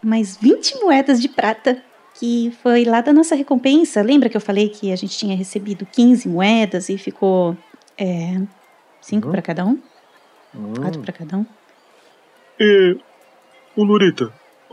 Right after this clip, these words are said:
Speaker 2: você, você, você achou moedas, então? Olha, eu, eu, eu cal-, tô olhando aqui, eu tenho em torno de umas,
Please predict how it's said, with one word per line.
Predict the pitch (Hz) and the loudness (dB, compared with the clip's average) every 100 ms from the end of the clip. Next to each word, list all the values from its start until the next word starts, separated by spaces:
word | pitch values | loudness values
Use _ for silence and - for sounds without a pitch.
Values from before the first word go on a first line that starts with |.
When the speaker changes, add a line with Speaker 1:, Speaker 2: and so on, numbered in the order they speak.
| - | -16
Speaker 2:
você, | - 165 - - | -8 -6 -4 -8
você, | 143 165 - 220 202 190 151 139 | -2 -2 0 2 4 4 2 0
você | 139 - 214 | -4 0 0
achou | - 220 | 0 0
moedas, | 170 196 240 156 127 | 2 2 2 0 -2
então? | 131 196 160 | 0 0 2
Olha, | 170 135 | 2 2
eu, | 151 | 0
eu, | 160 196 - | 0 -4 0
eu | 196 | -2
cal-, | 185 185 156 - _ | 2 2 0 -2 _
tô | - | 0
olhando | 131 135 120 | 2 4 0
aqui, | 107 - 185 208 131 _ _ - - _ | -2 -8 -6 -6 -8 _ _ -20 -20 _
eu | 131 | -8
tenho | 131 190 185 | -4 -4 -2
em | |
torno | 147 180 175 175 | -2 -2 -2 -4
de | 156 | -4
umas, | 151 135 117 - - - - | -2 -2 -2 -6 -10 -12 -12